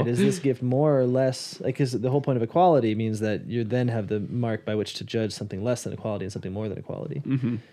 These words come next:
Speaker 2: And you see this sometimes when the gift is utilized as a weapon. Like, "I don't wanna be under their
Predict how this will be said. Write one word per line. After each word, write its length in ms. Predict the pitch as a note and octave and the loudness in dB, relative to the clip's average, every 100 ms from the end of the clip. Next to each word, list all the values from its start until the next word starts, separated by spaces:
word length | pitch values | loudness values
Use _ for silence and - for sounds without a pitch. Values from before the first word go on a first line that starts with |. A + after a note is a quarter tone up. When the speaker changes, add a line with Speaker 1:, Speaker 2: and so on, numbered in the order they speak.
| _ - | _ -6
Speaker 2:
And 120 | A2 | -4
you 80 | G#2 | 0
see 180 | D3+ C3+ | 2 4
this 160 | A2 | 2
sometimes 500 | A2 G2+ G#2 F2+ F2+ | -2 -4 -4 -6 -6
when 200 | G#2 A2 | -4 -4
the 80 | G2+ | -4
gift 480 | G2 A2+ A2+ - - | -4 -2 -2 -2 -10
is 440 | - A2+ G2+ G2+ G2 | -4 -2 -2 -6 -6
utilized 540 | G#2 G#2+ F#2+ F#2 F#2 | -4 -2 -4 -4 -6
as 160 | F2+ G2 | -8 -6
a 60 | |
weapon. 460 | - G#2+ - - A#2+ - _ | -4 -6 -6 -8 -10 -14 _
Like, 400 | - F2+ E2+ - - _ _ - | -8 -6 -6 -10 -20 _ _ -10
"I 100 | G#2+ | -6
don't 120 | G2+ | -4
wanna 140 | G#2 | -4
be 180 | F#2 G2+ | -4 -4
under 220 | F#2+ F#2+ | -4 -6
their 320 | F2 F#2+ G2 | -4 -4 -6